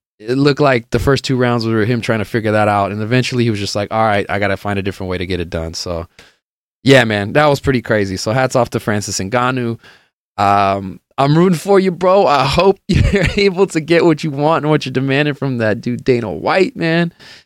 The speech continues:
Which, uh, which has been crazy. There's been a lot of talk about how, uh, he's been treating his fighters unfairly,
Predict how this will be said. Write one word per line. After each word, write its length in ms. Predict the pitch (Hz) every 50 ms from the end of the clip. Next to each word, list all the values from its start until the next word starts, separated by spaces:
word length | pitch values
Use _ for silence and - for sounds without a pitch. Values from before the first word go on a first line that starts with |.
| _ _ _ _ -
Which, 300 | 107 113 107 - - -
uh, 300 | 120 113 107 107 104 87
which 220 | - - 123 -
has 100 | - 131
been 200 | 139 151 131 117
crazy. 540 | 120 - 151 151 151 165 151 139 143 147 127
There's 160 | 127 107 120
been 140 | 139 151 120
a 80 | 113 107
lot 160 | 117 120 104
of 100 | 104 101
talk 380 | - - 101 87 104 107 - - - -
about 420 | - - - 104 98 95 98 - -
how, 360 | - 110 92 87 87 87 90
uh, 480 | 92 90 87 87 82 82 - - - - _ _ _ _ _ _ _ _ _ _ _ _ _ _ _ _
he's 160 | - 104 98 95
been 140 | 104 104
treating 260 | 95 - - 110 98 92
his 140 | 95 90
fighters 440 | - - 110 98 101 98 98 95 95
unfairly, 840 | 101 95 92 - - - 110 107 110 107 107 110 107 104 101 104 -